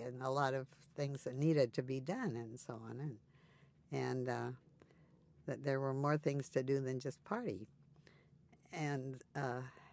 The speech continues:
we also had trouble. We lost a couple of members because they moved away,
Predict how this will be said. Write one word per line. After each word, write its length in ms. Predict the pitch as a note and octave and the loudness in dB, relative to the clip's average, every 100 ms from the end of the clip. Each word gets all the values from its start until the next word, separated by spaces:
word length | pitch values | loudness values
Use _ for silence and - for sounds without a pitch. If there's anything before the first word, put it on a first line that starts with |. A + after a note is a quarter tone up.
| - - - - - | -20 -20 -20 -20 2
we 160 | D#3+ D#3+ | 10 12
also 600 | F#3 A#3+ - C3 B2+ F3+ | 12 10 8 8 6 4
had 240 | C#3 C#3+ C3+ | 4 4 4
trouble. 420 | - C3 C3+ D3 - - - - - _ - | 2 4 4 0 -4 -20 -20 -20 -20 _ 4
We 200 | D#3 D3+ | 6 10
lost 360 | D#3 E3+ - | 10 10 8
a 40 | D#3 | 2
couple 340 | D#3+ D3+ D3 | 2 4 4
of 100 | B2+ | 2
members 500 | B2 A#2+ A2+ C3 D3 | 0 -2 0 -2 -2
because 360 | - C3+ - C3 | -4 -6 -4 -4
they 120 | C3+ | -2
moved 300 | C#3 C#3 C3+ | 2 2 2
away, 520 | B2+ C3 B2 B2 E3 | 0 2 2 2 0